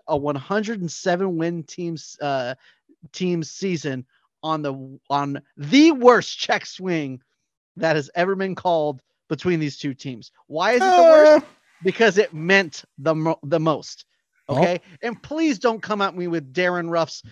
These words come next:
Speaker 1: check swing that happened five months ago when Corey Seager had one after that was worse than Ruff's, got called the opposite way. And then I was told, "Oh, okay, we're even. Okay, we're even." And then
Speaker 2: Told
Speaker 1: now
Speaker 2: by who?
Speaker 1: playoff
Speaker 2: Not by
Speaker 1: game,
Speaker 2: me.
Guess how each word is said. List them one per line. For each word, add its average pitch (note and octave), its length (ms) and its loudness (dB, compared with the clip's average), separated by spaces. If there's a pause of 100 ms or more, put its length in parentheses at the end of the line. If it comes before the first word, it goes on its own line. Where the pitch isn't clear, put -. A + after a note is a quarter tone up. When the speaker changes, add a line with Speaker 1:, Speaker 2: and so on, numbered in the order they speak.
(140)
Speaker 1:
check A3 260 0
swing F#3 260 -2
that E3+ 160 -6
happened F3 320 -2 (160)
five F#3 400 4
months F#3 260 -8
ago C#3 380 -6 (280)
when E3 320 0
Corey B3+ 300 -2
Seager B3 500 -4 (100)
had G#3 200 2
one G3+ 160 -4
after A3+ 380 -4
that F3 200 0
was E3 280 -6 (120)
worse G#3+ 360 -2
than F3+ 180 -4
Ruff's, D3 320 -4 (300)
got E3 220 -6
called F3 220 -6
the E3+ 80 -2
opposite E3 320 -6
way. E3 220 -2
And D#3+ 120 -6
then D#3+ 120 -6
I E3 220 -2
was E3 180 -8
told, D#3+ 300 -4 (340)
"Oh, F#3+ 320 -2 (240)
okay, F3 260 4
we're D#3+ 280 -4
even. D3 320 -6 (280)
Okay, E3+ 240 -2
we're E3+ 220 -4
even." C#3+ 380 -6 (200)
And F#3 120 -2
then G#3 80 6
Speaker 2:
Told G3 140 6
Speaker 1:
now - 60 6
Speaker 2:
by G3 100 8
who? G3+ 220 8
Speaker 1:
playoff E3 100 2
Speaker 2:
Not F#3+ 200 6
by F3 160 6
Speaker 1:
game, D#3 80 6
Speaker 2:
me. F#3 300 6